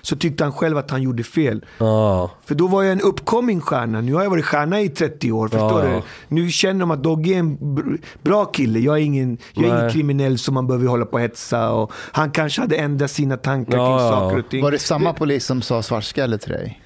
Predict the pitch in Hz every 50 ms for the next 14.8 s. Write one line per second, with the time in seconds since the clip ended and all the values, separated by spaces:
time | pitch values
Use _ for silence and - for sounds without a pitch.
0 | - - - 139 170 156 - - 185 180 165 123 110 104 - - 120 123 135 127
1 | 123 120 123 131 107 104 113 143 151 160 151 143 143 220 208 185 139 170 143 -
2 | 190 165 151 139 151 151 160 175 160 156 151 185 151 170 180 185 185 - 196 196
3 | 165 143 151 147 165 180 202 185 160 147 160 160 160 143 98 95 95 95 - 151
4 | 127 101 - 135 175 220 240 226 185 147 - 170 - - - 165 165 147 147 190
5 | 196 196 185 185 - 120 113 160 156 123 113 - 139 110 101 - - - - -
6 | - - - 165 170 160 170 202 202 196 190 - - - - - - - - 165
7 | 160 170 175 151 - 175 165 165 - - - - 151 175 208 208 185 208 190 202
8 | 190 180 180 175 165 - - 165 156 151 147 165 156 143 135 - - - - -
9 | - 160 - - - - 151 143 - 165 175 180 175 202 196 190 196 196 175 -
10 | - 185 175 160 175 185 180 - - 175 - - 160 147 156 160 151 151 170 180
11 | 180 165 - - - - - 165 160 160 - 196 208 202 185 196 - 185 180 165
12 | 175 - 185 170 151 143 - 175 170 170 160 - - - - - 151 160 165 165
13 | 165 165 151 151 156 139 - 151 147 147 139 143 - 139 - - 131 123 135 139
14 | 135 127 139 - 120 113 113 113 107 113 120 117 107 107 101 101